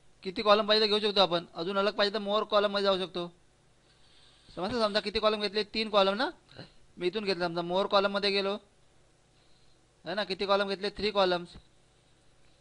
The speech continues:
आलं? नंतर इथे स्पेसिंग म्हणजे काय? तर दोन कॉलममधला स्पेस आपण इथून कमी जास्त करू शकतो. मध्ये लाईन पाहिजे असेल, लाईन घेऊ शकतो. मध्ये दाखवतो ना लाईन. आणि नंतर काय करणार इथून? ओके. अरे, तीन कॉलम.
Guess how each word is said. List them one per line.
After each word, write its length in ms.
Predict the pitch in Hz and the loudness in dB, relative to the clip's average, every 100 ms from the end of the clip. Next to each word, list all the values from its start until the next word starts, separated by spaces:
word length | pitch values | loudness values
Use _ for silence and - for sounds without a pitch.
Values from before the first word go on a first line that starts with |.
| _ _ _ _ - | _ _ _ _ -4
आलं? 240 | 175 294 - _ _ _ _ _ - | 0 0 -2 _ _ _ _ _ -14
नंतर 220 | 175 196 | -6 -2
इथे 140 | 208 | 0
स्पेसिंग 380 | 214 214 196 226 | 0 2 0 0
म्हणजे 200 | 226 226 | -2 0
काय? 100 | 226 | 2
तर 80 | 220 | 2
दोन 200 | 208 226 | 0 0
कॉलममधला 480 | 220 220 220 214 220 | 4 4 4 0 -2
स्पेस 400 | - 220 196 - _ - | 0 0 0 -6 _ -14
आपण 200 | - 202 | -10 -8
इथून 160 | 208 | -8
कमी 200 | 208 214 | -6 -4
जास्त 180 | 220 208 | -4 -4
करू 140 | 214 214 | -4 -4
शकतो. 320 | 208 185 190 - _ _ _ _ _ _ _ _ - | -4 -4 -6 -8 _ _ _ _ _ _ _ _ -10
मध्ये 240 | 170 202 | -4 2
लाईन 220 | 196 208 | 2 4
पाहिजे 200 | 202 208 | 2 0
असेल, 140 | 214 214 | -2 0
लाईन 200 | 214 214 | 0 2
घेऊ 120 | 208 | -2
शकतो. 220 | 202 196 | -2 -4
मध्ये 240 | 185 180 | -4 -4
दाखवतो 380 | 175 180 208 247 | -2 -2 -2 -6
ना 60 | 226 | -2
लाईन. 260 | 202 202 220 _ _ _ _ _ _ _ _ _ _ _ _ _ _ _ | 0 0 -4 _ _ _ _ _ _ _ _ _ _ _ _ _ _ _
आणि 80 | 151 | -14
नंतर 220 | 170 175 | -10 -2
काय 120 | 196 196 | 2 2
करणार 180 | 202 | 0
इथून? 340 | 196 202 226 247 - _ _ _ _ _ _ _ _ | -2 -2 -4 -8 -16 _ _ _ _ _ _ _ _
ओके. 340 | 185 190 190 175 - _ _ _ _ _ _ _ _ _ _ _ _ _ _ _ _ _ _ _ | -10 -4 -4 -4 -6 _ _ _ _ _ _ _ _ _ _ _ _ _ _ _ _ _ _ _
अरे, 120 | 170 220 | -8 -6
तीन 160 | 226 | -4
कॉलम. 280 | 208 202 220 | 0 2 0